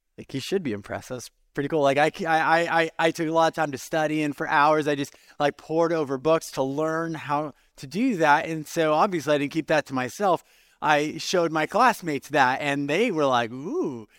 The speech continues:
And they would bring, um, uh, Egyptian history books like papyrus and, uh, and, and walls of temples with, uh, hieroglyphics on them.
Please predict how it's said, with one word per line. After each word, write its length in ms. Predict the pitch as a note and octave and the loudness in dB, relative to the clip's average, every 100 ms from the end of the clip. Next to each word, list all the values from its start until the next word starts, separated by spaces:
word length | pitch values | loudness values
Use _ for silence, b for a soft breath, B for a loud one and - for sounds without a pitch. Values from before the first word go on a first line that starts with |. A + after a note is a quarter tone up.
| b | b
And 160 | D#3+ | -4
they 80 | F3 | 0
would 160 | F#3 D3+ | -2 -2
bring, 480 | D3+ E3 E3+ E3 C#3+ b b | -2 -2 -2 -4 -10 b b
um, 480 | D#3+ D3+ C#3 C3 A2 _ _ _ _ - | 0 0 0 -4 -10 _ _ _ _ -8
uh, 340 | D#3+ D3 C#3+ A2 _ _ _ _ - | -6 -6 -8 -14 _ _ _ _ -6
Egyptian 400 | G3+ G3 G3 F#3 | -2 0 -2 0
history 380 | E3+ F3+ F3+ D#3+ | -2 -2 0 0
books 240 | D3 C#3 | 0 0
like 180 | D#3 C#3+ | -2 0
papyrus 840 | D#3 - E3+ F3+ E3 D3+ C3 - E3+ | -4 -2 2 2 2 0 -4 -14 -12
and, 540 | E3 D3+ D3 D3 C#3+ | -6 -2 0 0 -2
uh, 300 | D3+ C#3+ C#3 D3 | -2 0 0 -2
and, 240 | D3+ D3 - | -4 -6 -6
and 220 | E3 C#3 b b b | -8 -8 b b b
walls 480 | D#3+ F#3+ F#3 F3+ C#3 | 0 2 4 2 -2
of 140 | C#3+ | -8
temples 720 | - F#3 E3+ E3+ D#3 C#3+ - | -4 -6 -2 0 0 -2 -6
with, 320 | D#3+ D3+ D3+ _ - - - | -6 -2 -2 _ -20 -20 -6
uh, 240 | D3 C3+ | -4 -4
hieroglyphics 600 | D#3 E3 D3 A#3+ G3 - | 0 0 4 0 0 -2
on 180 | D#3+ D3 | 0 0
them. 140 | C#3 | -2